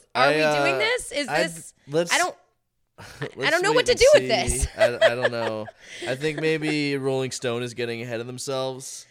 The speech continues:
Speaker 1: Yeah.
Speaker 2: Uh, I don't have a problem with the album cover. Yeah, it, it, it, it has, like, a vaporwave feel to it. It feels, like, postmodern.
Speaker 1: He literally looks stylized like Sophie on it, though.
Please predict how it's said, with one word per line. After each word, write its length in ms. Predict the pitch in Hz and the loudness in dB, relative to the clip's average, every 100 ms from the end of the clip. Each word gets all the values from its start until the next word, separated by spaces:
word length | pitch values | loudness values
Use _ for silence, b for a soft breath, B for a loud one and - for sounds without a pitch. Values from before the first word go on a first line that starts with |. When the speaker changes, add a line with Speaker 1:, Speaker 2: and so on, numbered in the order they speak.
| b b b - | b b b -20
Speaker 1:
Yeah. 220 | 220 247 | -10 -2
Speaker 2:
Uh, 800 | 107 107 269 98 95 87 76 80 - 120 | 0 2 0 0 -4 -6 -8 -12 -10 -4
I 160 | 135 | -2
don't 160 | 170 160 | 0 0
have 240 | 156 143 | 0 -2
a 100 | 135 | -4
problem 500 | 113 131 120 120 117 | -6 -2 0 -2 -4
with 180 | 104 98 | -8 -10
the 120 | 101 | -8
album 300 | 80 101 104 | -6 -6 -8
cover. 680 | 98 110 87 85 78 60 53 - _ - | -10 -10 -10 -10 -10 -10 -14 -18 _ -6
Yeah, 240 | 117 92 | -4 -4
it, 160 | 107 110 | -4 -6
it, 280 | - 113 87 | -4 -6 -4
it, 200 | 107 - | -6 -4
it 160 | 107 107 | -6 -4
has, 300 | 117 117 117 | -4 -4 -6
like, 160 | 110 | -8
a 80 | 113 | -8
vaporwave 640 | 95 92 87 92 87 87 | -8 -8 -10 -10 -8 -10
feel 260 | - 90 85 | -10 -10 -10
to 220 | - 87 | -10 -10
it. 60 | 80 | -10
It 100 | - | -10
feels, 340 | 101 95 92 | -10 -8 -8
like, 200 | 98 85 | -10 -10
postmodern. 880 | 104 90 - 90 82 80 78 76 85 _ _ _ _ _ - | -10 -12 -12 -10 -8 -8 -12 -14 -18 _ _ _ _ _ -12
Speaker 1:
He 220 | 285 349 | -8 -6
literally 500 | 302 392 427 294 262 | -6 -4 -4 -4 -6
looks 300 | 247 247 - | -6 -6 -8
stylized 680 | - 247 240 226 202 190 190 | -6 -2 0 0 -2 -6 -6
like 220 | 180 - | -10 -8
Sophie 420 | 185 185 175 151 | -6 -8 -8 -18
on 160 | - - | -20 -20
it, 100 | _ | _
though. 280 | - 175 | -20 -20